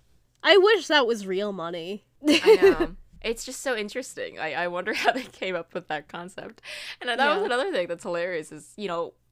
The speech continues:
Speaker 2: he runs over to make the wish, and what does he wish for? Two hay
Speaker 1: Two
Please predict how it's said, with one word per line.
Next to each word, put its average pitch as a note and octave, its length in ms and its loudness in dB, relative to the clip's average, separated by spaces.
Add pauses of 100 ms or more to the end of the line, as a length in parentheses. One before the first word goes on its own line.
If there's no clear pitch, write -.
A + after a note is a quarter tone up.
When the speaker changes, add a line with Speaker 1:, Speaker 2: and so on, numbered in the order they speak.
(460)
Speaker 2:
he B3+ 180 -4
runs G3 520 2
over C4 320 2
to A3 60 -2
make A3 220 -4
the G#3 80 -2
wish, G3 580 -2 (460)
and E3+ 200 -10
what G#3 280 0
does C#4 180 0
he C#4+ 160 -4
wish C4 300 -4
for? D4 540 -4 (1080)
Two C#4+ 360 -4
hay - 200 -16
Speaker 1:
Two E4+ 140 -8